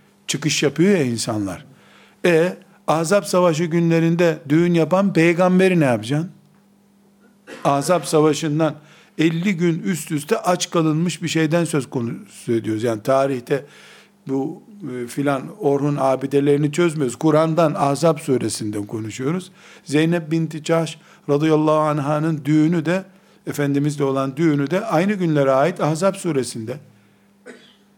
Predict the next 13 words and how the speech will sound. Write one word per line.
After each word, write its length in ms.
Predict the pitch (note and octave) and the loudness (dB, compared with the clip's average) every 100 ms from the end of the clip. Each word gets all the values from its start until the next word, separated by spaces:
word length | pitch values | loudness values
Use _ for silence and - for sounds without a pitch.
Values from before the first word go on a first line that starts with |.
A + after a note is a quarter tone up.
| _ _ _ _ - | _ _ _ _ -4
Ahzab 380 | E3+ D#3+ A3 - | -2 0 -2 0
Savaşı 480 | F#3 E3+ E3 D3 | 2 2 2 0
ile, 140 | C#3+ C3+ | 0 2
yani 280 | B2+ B2+ B2+ | 2 0 2
Hendek 380 | D#3 E3+ F#3 | 2 2 0
Savaşı 420 | F3+ D3 C#3+ C#3+ F3 | 0 2 2 0 -2
ile 300 | C#3+ E3+ F#3 - _ _ _ | -2 -2 -4 -18 _ _ _
Peygamber 440 | - D#3 F3+ F#3 E3+ | 0 0 2 2 2
aleyhisselamın 720 | E3 D#3+ F3 E3 E3+ F#3 E3 | 2 0 0 0 0 0 -2
düğünü 360 | F3 F3 F3+ G#3 | 2 2 4 2
aynı 320 | G#3+ G3+ G#3+ | 2 2 2
ortamda 460 | G#3 G#3 G#3 G#3 A3+ | 2 2 2 4 4
olmuştur. 640 | G3+ C#3+ G#2 - - | 2 0 -4 -12 -20